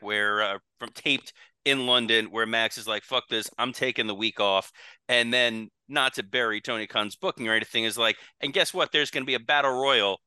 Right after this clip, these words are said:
on Rampage to determine our tag title match and a tournament to determine my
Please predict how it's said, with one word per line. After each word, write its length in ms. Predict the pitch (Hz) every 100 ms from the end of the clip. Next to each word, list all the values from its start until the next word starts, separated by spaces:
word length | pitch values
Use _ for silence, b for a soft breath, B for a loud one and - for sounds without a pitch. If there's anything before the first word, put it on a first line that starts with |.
| _ -
on 160 | 120
Rampage 520 | 113 131 120 113 104
to 80 | 107
determine 420 | 95 - 123 113
our 80 | 104
tag 320 | - 147 147
title 300 | 127 110 101
match 280 | 98 101 - -
and 100 | 131
a 60 | -
tournament 500 | - 214 196 110 107 - -
to 80 |
determine 460 | 117 110 139 123 110
my 260 | 117 127